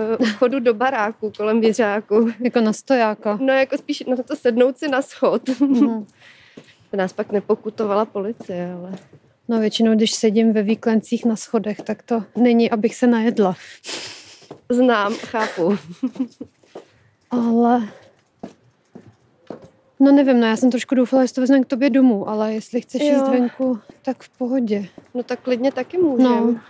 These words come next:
Speaker 2: Když už jsme teda ve tvý čtvrti na Vinohradech.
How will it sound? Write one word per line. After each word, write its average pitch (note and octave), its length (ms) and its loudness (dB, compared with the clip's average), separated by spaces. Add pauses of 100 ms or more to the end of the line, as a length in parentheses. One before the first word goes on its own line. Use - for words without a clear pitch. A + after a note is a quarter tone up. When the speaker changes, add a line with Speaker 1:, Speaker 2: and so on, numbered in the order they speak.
(600)
Speaker 2:
Když B3 160 2
už A#3 60 -2
jsme C4 140 2
teda B3 320 2
ve G#3+ 180 -4
tvý B3 220 -2
čtvrti B3+ 600 -2 (100)
na C4 100 4
Vinohradech. A3+ 760 -2